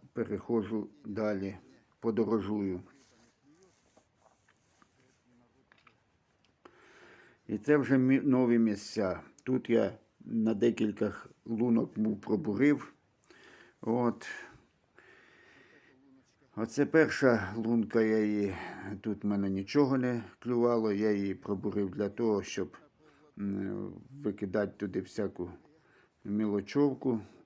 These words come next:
тому що окунець, якщо його викинуть в ту саму лунку, по-перше, він всю стаю може відвести, а по-друге, може й сам чіплятися раз за разом. Ну, он на тій лунці бачили, де-то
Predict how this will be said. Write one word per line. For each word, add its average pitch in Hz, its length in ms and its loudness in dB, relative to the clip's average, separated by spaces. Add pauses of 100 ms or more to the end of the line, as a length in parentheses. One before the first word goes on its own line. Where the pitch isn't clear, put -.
тому 104 260 -4
що 107 240 -6
окунець, 117 760 -4
якщо 107 260 -4
його 107 200 2
викинуть 104 440 -4
в - 40 -20
ту 104 120 -6
саму 104 340 -4
лунку, 113 380 -6
по-перше, 104 520 -4
він 107 140 0
всю 104 260 -6
стаю 123 400 -2
може 101 320 -4
відвести, 95 600 -10 (720)
а 107 200 -8
по-друге, 120 640 0 (160)
може 113 460 -2
й - 20 0
сам 95 340 -6 (420)
чіплятися 98 760 -6 (100)
раз 98 340 -8
за 107 80 -4
разом. 90 420 -8
Ну, 127 200 -4
он 110 140 0
на 107 120 0
тій 104 240 -4
лунці 98 400 -4
бачили, 92 480 -4
де-то 95 360 -6